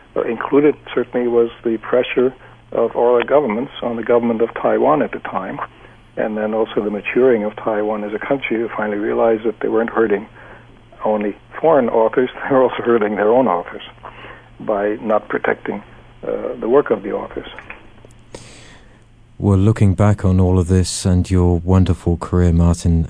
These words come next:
Speaker 2: uh, are you going to be writing a book or, or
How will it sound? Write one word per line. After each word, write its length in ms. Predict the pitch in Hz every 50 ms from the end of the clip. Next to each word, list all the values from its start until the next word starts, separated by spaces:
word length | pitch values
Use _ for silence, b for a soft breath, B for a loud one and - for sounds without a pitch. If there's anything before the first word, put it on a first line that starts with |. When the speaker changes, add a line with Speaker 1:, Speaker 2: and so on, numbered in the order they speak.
| - -
Speaker 2:
uh, 160 | 82 82 80 - -
are 140 | 90 90 90
you 400 | 90 87 87 90 90 87 85 85 - - - _ b b b b b b -
going 220 | - 120 123 127 117
to 100 | - 95
be 140 | 107 101
writing 420 | 98 104 107 104 104 - - 95 87
a 80 | 85
book 420 | 85 - 92 90 95 - - - - -
or, 340 | - 90 87 85 85 85 78 -
or 340 | - 90 87 87 85 85 82